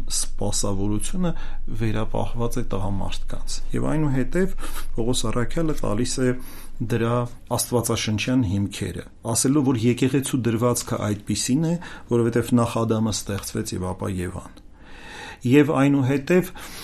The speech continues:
տալիս է որոշակի այլ աստվածաբանական պատճառներ, ասելով, «Եվ Ադամը չխաբվեց, այլ կինը խաբվեց և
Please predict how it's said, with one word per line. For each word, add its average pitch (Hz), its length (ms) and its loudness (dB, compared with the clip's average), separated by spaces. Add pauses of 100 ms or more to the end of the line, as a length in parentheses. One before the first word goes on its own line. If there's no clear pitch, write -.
(200)
տալիս 135 500 2
է 156 140 8 (460)
որոշակի 123 680 2 (140)
այլ 135 380 6 (180)
աստվածաբանական 104 1000 2
պատճառներ, 113 640 2
ասելով, 127 400 2
«Եվ 123 180 2
Ադամը 120 420 4
չխաբվեց, - 640 2
այլ 127 180 4 (100)
կինը 143 380 6
խաբվեց 120 720 2 (400)
և 117 300 2